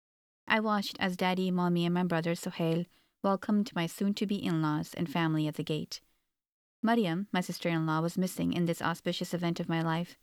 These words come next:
She was carrying her family heir, the true warith, as my townsfolk would say, and was back home with her parents. Her six-month-old fetus had kept her tired and nauseous throughout her pregnancy.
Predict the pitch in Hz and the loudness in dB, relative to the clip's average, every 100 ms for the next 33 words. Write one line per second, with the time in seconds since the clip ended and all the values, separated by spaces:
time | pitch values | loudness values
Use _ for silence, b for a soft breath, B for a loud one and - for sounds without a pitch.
0 | _ _ _ _ - 233 226 - 226 220 | _ _ _ _ -2 0 0 2 2 4
1 | 214 202 202 196 190 202 180 165 - _ | 2 2 2 2 2 2 0 0 -4 _
2 | - 175 202 190 208 190 156 - _ 170 | -4 0 2 4 2 2 -2 -8 _ -2
3 | 165 165 156 165 180 - 151 147 156 - | 0 0 0 2 0 0 -4 -4 -6 -2
4 | 160 160 190 b b b b - 196 190 | 0 0 -2 b b b b 0 2 2
5 | 185 185 - 185 175 165 170 - 147 160 | 2 0 0 0 0 2 -2 0 -2 -2
6 | 170 - - _ _ _ _ 202 226 - | -6 -12 -20 _ _ _ _ 0 0 2
7 | 220 214 202 196 196 190 190 185 180 - | 2 2 2 0 0 2 2 0 -4 -2
8 | 175 165 165 - 190 185 185 165 156 160 | -2 -4 -6 -2 -2 0 0 0 2 0
9 | 165 - 165 - 160 160 165 165 - 160 | 0 -2 -4 -2 -2 0 -2 -6 -4 -4
10 | 156 151 160 170 170 | 0 -2 -2 -6 -6